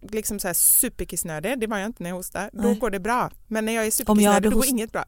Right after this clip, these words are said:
Speaker 2: Nej, om jag hade hostat en sån, då hade det kommit lite i trosan, tror jag.
Speaker 1: Ja.
Speaker 2: Ja. Eh, det är en som skickar här, ehm, väldigt bra tips tycker jag. "Vi behåller vissa rutiner för att ha någon slags av stabilitet." Och det är
Speaker 1: Mm.
Speaker 2: faktiskt bra, för
Speaker 1: Mm.
Speaker 2: de flesta barn mår ju bra av rutiner.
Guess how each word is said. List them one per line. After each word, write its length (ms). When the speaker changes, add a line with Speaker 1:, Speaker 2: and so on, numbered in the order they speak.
Speaker 2:
Nej, 160
om 120
jag 80
hade 100
hostat 320
en 60
sån, 160
då 60
hade 100
det 60
kommit 280
lite 140
i 20
trosan, 300
tror 140
jag. 100
Speaker 1:
Ja. 100
Speaker 2:
Ja. 80
Eh, 540
det 240
är 60
en 100
som 140
skickar 260
här, 240
ehm, 680
väldigt 460
bra 120
tips 220
tycker 220
jag. 100
"Vi 260
behåller 540
vissa 420
rutiner 500
för 140
att 100
ha 120
någon 360
slags 460
av 180
stabilitet." 840
Och 100
det 60
är 40
Speaker 1:
Mm. 120
Speaker 2:
faktiskt 320
bra, 240
för 160
Speaker 1:
Mm. 120
Speaker 2:
de 120
flesta 340
barn 200
mår 100
ju 60
bra 180
av 120
rutiner. 460